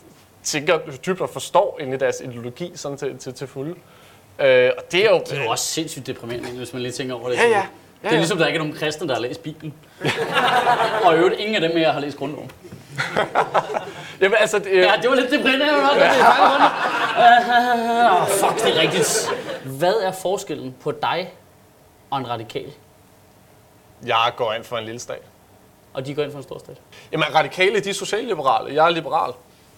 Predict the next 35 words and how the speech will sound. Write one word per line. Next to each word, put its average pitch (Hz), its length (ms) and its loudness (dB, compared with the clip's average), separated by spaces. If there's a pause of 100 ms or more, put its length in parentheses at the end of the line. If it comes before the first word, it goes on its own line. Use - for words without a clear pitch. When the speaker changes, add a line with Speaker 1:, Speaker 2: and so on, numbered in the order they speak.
(540)
Speaker 1:
Altså, 165 200 0
det, 170 160 0
det, 180 80 0
det, 175 300 4
det 180 220 4
er 185 40 8
jo 180 80 6
så 185 100 0
Speaker 2:
Men 175 60 4
Speaker 1:
set 175 140 4
Speaker 2:
du 175 40 6
Speaker 1:
ret 190 80 8
Speaker 2:
virker 196 100 6
Speaker 1:
væsentlig 196 140 4
Speaker 2:
meget 208 120 4
Speaker 1:
forskel. 202 260 2
Speaker 2:
social 226 120 0 (140)
i 285 40 0
det, 254 100 2
sådan, 170 300 -2
altså, 151 280 -2 (240)
øh, 131 320 -4
Speaker 1:
Nå, 214 140 6
men, 240 100 0 (120)
men 214 120 2
altså... 214 180 4 (160)
Øh, 185 240 6
Speaker 2:
vi 160 100 2
skal 208 160 4
Speaker 1:
det 180 80 4
Speaker 2:
hjælpe 208 280 0
dem, 180 100 -2
der 180 80 0
har 165 120 2
det 160 100 -4